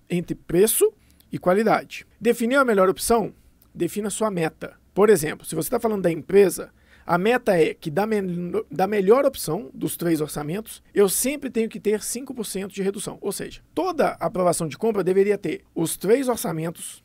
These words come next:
em anexo pra comparar, o melhor orçamento selecionado,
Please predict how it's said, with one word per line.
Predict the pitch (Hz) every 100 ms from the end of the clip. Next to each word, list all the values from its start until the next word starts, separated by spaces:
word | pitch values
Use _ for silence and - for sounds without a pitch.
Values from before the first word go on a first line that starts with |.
| -
em | 185
anexo | 180 139 160 - 196
pra | 160
comparar, | - 151 143 139 143 196 _
o | -
melhor | 254 247 233 262
orçamento | 254 226 190 180 - - _
selecionado, | - 185 202 202 208 170 180 208